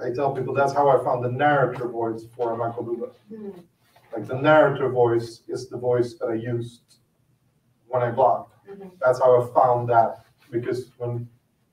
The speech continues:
Speaker 1: when young writers start, when you start writing a novel, the thing that you find to be problematic at first is that you don't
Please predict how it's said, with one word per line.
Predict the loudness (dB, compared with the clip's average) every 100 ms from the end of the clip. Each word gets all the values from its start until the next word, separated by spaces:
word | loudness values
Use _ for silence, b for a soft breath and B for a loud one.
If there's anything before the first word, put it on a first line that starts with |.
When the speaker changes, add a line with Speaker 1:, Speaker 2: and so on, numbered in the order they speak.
| _ _ _ _ _
Speaker 1:
when | -4 4
young | 4 6
writers | 6 6 4 0 -2
start, | 2 4 2 -4
when | -10
you | -10
start | 2 2 4
writing | 2 2 -2
a | -8 -10 -16 _ -4
novel, | -2 -2 -4 -8 _ _ _ _ _ _ _ _ _ -12
the | -8
thing | -4 -2 -2
that | -2
you | -4
find | -6 -2 0 -2 -6 -12 -18 _ _ _ _ _ _ _ _ _ _ _ _ _ _ _
to | -12
be | -4
problematic | 0 2 2 -2 -2 -2
at | -8 -6
first | -2 -2 -4 -10
is | -14 -4
that | -4 -4 -10 _ -18
you | -12
don't | -8 -2 0 0 -6